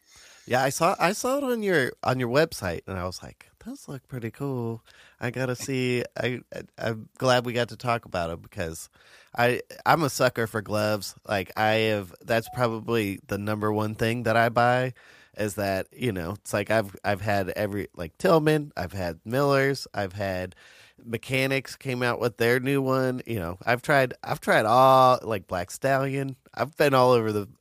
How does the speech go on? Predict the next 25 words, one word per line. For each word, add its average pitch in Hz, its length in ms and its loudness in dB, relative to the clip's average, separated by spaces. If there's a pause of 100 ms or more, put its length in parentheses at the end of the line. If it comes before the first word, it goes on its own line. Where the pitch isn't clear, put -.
all 139 200 4
over 123 200 2
the 107 80 -6
place 101 300 -6
with 98 160 -8
gloves. 92 360 -6
So 78 300 -10 (180)
I'm 139 160 2
excited 131 460 2
for 104 140 -4
a 95 40 -4
new, 101 320 -2 (440)
new, 107 360 -2 (180)
<laughs> - 680 -8
new 175 280 0
type 156 300 2
of 113 80 -8
glove 127 260 2
to 101 100 -8
try 92 320 -2
out 92 180 -4
because 82 300 -10
that's, - 320 -8 (560)
that's 131 260 2
my, 117 380 2